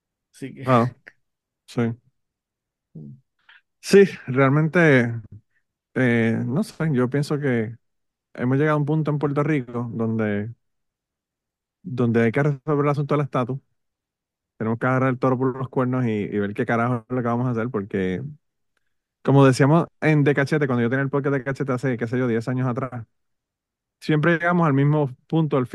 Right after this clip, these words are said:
Speaker 2: final. Tenemos que resolver el asunto del estatus. O nos independizamos o hacemos algo, porque esta, esta idea no vamos a poder lograr serlo, porque eso no lo decimos nosotros, lo decide la, la nación, como tú dices. Y,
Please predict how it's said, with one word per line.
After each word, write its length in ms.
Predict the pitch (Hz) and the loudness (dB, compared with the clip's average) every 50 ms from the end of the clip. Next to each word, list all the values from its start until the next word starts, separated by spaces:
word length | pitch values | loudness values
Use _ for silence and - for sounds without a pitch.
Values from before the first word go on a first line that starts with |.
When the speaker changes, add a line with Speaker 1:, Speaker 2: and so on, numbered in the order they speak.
| - _ _ | -12 _ _
Speaker 2:
final. 260 | 127 113 113 110 117 123 120 - | -4 -4 -4 -4 -6 -10 -12 -10
Tenemos 300 | - 117 117 120 135 147 | -6 -4 -2 0 -2 -2
que 100 | 143 165 | -2 -2
resolver 320 | 156 160 156 147 131 139 147 | 0 0 0 0 0 0 0
el 60 | 143 | -2
asunto 320 | 135 139 135 - - 151 | -2 -4 -6 -6 -4 -4
del 60 | 147 143 | -4 -4
estatus. 360 | - 139 147 147 127 101 113 - _ _ _ _ _ _ _ _ _ _ _ _ _ _ - | -4 -4 -6 -6 -6 -10 -12 -16 _ _ _ _ _ _ _ _ _ _ _ _ _ _ -6
O 160 | 110 113 104 | -4 -4 -2
nos 140 | 113 123 127 | 0 0 0
independizamos 680 | 123 123 104 123 120 120 117 110 123 139 160 180 165 | 0 0 0 0 0 0 0 0 -2 -2 0 0 0
o 220 | 151 139 131 123 120 | 0 0 0 -2 -2
hacemos 280 | 117 131 135 151 147 | -2 -2 -2 0 0
algo, 380 | 143 147 - - 165 160 131 110 | -2 -2 -4 -8 -6 -4 -4 -4
porque 280 | 120 110 104 120 117 - 104 | -4 -4 -4 -2 -2 -2 -2
esta, 340 | 113 - - 131 147 139 | -2 -2 -2 -2 0 -2
esta 180 | 131 123 127 123 | -2 -2 -2 0
idea 120 | 127 143 165 | 0 0 0
no 80 | 165 | 0
vamos 200 | 147 139 147 139 | 0 -2 -2 -4
a 40 | 147 | -4
poder 320 | 139 143 139 143 139 131 - | -2 -2 -2 -2 -2 -4 -4
lograr 280 | - 123 131 123 123 123 | -4 -4 -2 -2 -2 -4
serlo, 360 | - 127 104 104 107 131 143 - - | -4 -4 -4 -4 -4 -6 -8 -8 -6
porque 160 | - 117 110 | -2 0 0
eso 100 | 113 123 | 2 0
no 160 | 120 117 123 123 | 0 0 0 2
lo 120 | 120 120 | 2 2
decimos 320 | 117 117 - 120 117 120 120 | 2 0 0 0 0 0 0
nosotros, 320 | 120 113 120 113 107 110 110 | 0 0 -2 -2 0 0 0
lo 60 | 107 | -2
decide 320 | 98 104 - 104 104 117 110 | -2 -2 -2 -2 -2 -2 -2
la, 140 | 110 107 - 95 87 - | -2 -4 -4 -6 -6 -4
la 120 | 117 113 | -4 -4
nación, 280 | 110 107 113 117 113 113 | -2 -2 -2 -4 -4 -4
como 180 | 113 98 95 | -6 -6 -4
tú 100 | 98 104 | -2 -2
dices. 240 | 107 107 107 - 135 - _ _ - - - _ _ - _ _ _ _ _ _ _ _ _ _ _ _ _ _ _ _ _ | -2 -2 -4 -8 -12 -14 _ _ -20 -20 -20 _ _ -20 _ _ _ _ _ _ _ _ _ _ _ _ _ _ _ _ _
Y, 800 | - 143 143 139 135 131 131 131 127 127 117 113 120 117 117 117 | 0 2 4 4 4 4 4 4 4 2 2 2 2 2 2 2